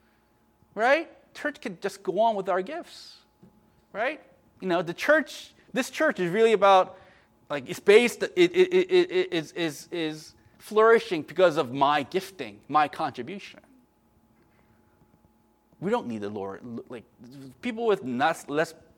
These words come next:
less talented or less, you know, gifting, you know, they can leave. I don't need them. It is similar to, like, a lot of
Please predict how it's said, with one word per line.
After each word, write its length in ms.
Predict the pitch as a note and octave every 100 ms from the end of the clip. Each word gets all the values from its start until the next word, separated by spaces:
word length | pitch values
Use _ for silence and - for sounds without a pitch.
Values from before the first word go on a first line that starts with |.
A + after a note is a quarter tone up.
| -
less 320 | D3 D#3+ -
talented 460 | - E3 E3+ - F3
or 160 | C3+ C3
less, 320 | C#3 C#3 - _
you 80 | D3
know, 100 | A#2
gifting, 460 | - D3 - A3 - _ _ _ _ _ _ -
you 120 | F3+
know, 80 | D#3
they 80 |
can 180 | F#3+ F3+
leave. 220 | A3 A3+
I 60 | C#3+
don't 140 | G#3
need 200 | G#2 F#2
them. 240 | G#2 D3 G#3+ _ _ _ _ _ _ _ _ _ _ _ _ _ _ _ - _ _ _ _ _ _ _ _ _ _ _ _ _ _ _ _ _ _ _ -
It 100 | A#3
is 100 | G3+
similar 720 | - E4 D#4+ G3 B2 - - - _ _ _ _ _ - - - - - _ - _ _ - -
to, 360 | - G#3+ F3+ D#3+ C#3+
like, 260 | C3+ C#3+ - _ _ _ _ -
a 40 |
lot 160 | F#3+ C4
of 180 | C#4+